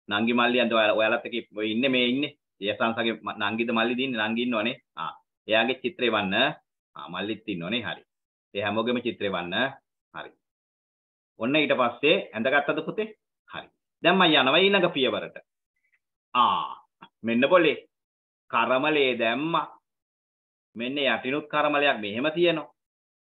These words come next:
පොඩි හොටේකුත් මෙහෙම තියෙනවා යාට. දැන් අර මේ ඇඳපු හැඩේ. ඕ, මෙන්න මේ.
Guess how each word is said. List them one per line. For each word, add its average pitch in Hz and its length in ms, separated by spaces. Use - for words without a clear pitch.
පොඩි 117 180
හොටේකුත් 131 560
මෙහෙම 165 260
තියෙනවා 143 280
යාට. 117 260
දැන් 180 280
අර 196 160
මේ 151 200
ඇඳපු 175 300
හැඩේ. 156 320
ඕ, 78 320
මෙන්න 82 320
මේ. 101 200